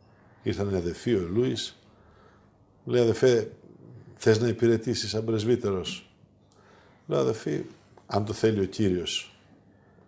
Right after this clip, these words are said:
Και είναι αλήθεια ότι μέχρι τελευταία στιγμή που ήρθαν οι αδελφοί να με χειροτονήσουνε, προσευχόμουν στον Κύριο και έλεγα και στους αδελφούς, «Αδελφοί, ήρθατε, αλλά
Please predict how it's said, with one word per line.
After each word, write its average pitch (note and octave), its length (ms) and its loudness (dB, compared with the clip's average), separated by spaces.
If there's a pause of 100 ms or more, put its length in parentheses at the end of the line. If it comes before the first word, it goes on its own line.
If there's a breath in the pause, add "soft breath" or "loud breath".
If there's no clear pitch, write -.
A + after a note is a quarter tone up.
(100)
Και - 120 -2
είναι A2+ 100 0
αλήθεια A2+ 240 2
ότι G#2+ 120 -4
μέχρι G#2+ 220 -4
τελευταία G#2+ 400 0
στιγμή G#2 340 -2
που A2+ 100 -4
ήρθαν G#2 200 -2
οι G#2 60 -4
αδελφοί G2+ 240 -4
να G#2+ 80 -4
με G2+ 100 -6
χειροτονήσουνε, G#2 840 -4 (1080 soft breath)
προσευχόμουν G#2 680 2
στον F2+ 200 -4
Κύριο G#2 280 0
και G#2 180 -6
έλεγα G#2+ 360 4
και F#2 140 -6
στους - 180 -4
αδελφούς, - 680 -6
«Αδελφοί, G2+ 360 -4
ήρθατε, A#2 360 0
αλλά A2+ 340 2